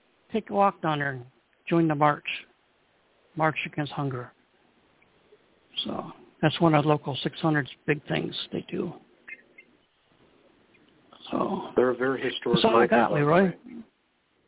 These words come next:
Speaker 2: Okay,
Speaker 1: Yes.
Speaker 2: thank you, Jeff.
Speaker 1: Yes.
Speaker 2: Uh, we're out of here in less than an hour, about forty-seven minutes, uh, this week. So, um,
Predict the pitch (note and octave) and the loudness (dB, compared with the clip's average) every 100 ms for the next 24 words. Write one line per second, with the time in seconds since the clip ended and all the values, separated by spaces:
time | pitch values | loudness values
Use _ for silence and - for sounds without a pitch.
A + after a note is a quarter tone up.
0 | _ - - - C3+ - D#3 D#3 E3+ D#3 | _ -20 -20 -4 -2 0 2 6 6 4
1 | - C3+ C3 C3 - - D3 D3 B2+ D3+ | -2 -2 -2 -2 -12 -6 2 4 6 6
2 | D#3 E3+ F3 D#3+ E3 D#3+ E3 - D#3+ D3 | 4 4 2 2 0 0 -2 -2 -4 -4
3 | E3+ E3 D#3 D3 C#3 - D#3 C#3+ - D#3 | 0 0 2 0 0 -2 -4 -2 -2 0
4 | C#3 C#3+ D#3+ D3+ - - - C#3 C3 - | -2 -4 -6 -12 -18 -20 -12 -10 -10 -8
5 | C3+ C3 - C3+ - C3+ B2+ - - _ | -10 -6 -4 -2 -2 -2 -4 -8 -20 _
6 | _ _ - A#2+ B2 A#2+ A#2+ | _ _ 0 4 4 2 0